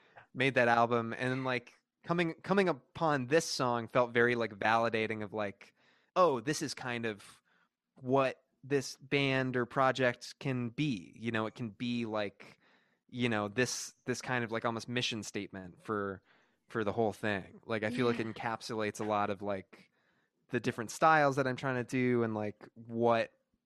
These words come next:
Speaker 1: uh, you know, the song is about is very, like, kind of, um,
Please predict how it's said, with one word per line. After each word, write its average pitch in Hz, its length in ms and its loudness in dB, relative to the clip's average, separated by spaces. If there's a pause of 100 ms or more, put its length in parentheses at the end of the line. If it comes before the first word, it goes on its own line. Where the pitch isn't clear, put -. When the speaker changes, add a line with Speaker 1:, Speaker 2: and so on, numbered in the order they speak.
(400)
Speaker 1:
uh, 107 480 -4 (120)
you 120 140 -6
know, 104 100 -4
the 98 100 -12
song 110 280 0
is 101 80 -8
about 120 540 2
is 110 120 -6
very, 104 340 -2
like, 101 420 -10 (520)
kind 110 280 -4
of, 98 240 -6
um, 101 440 0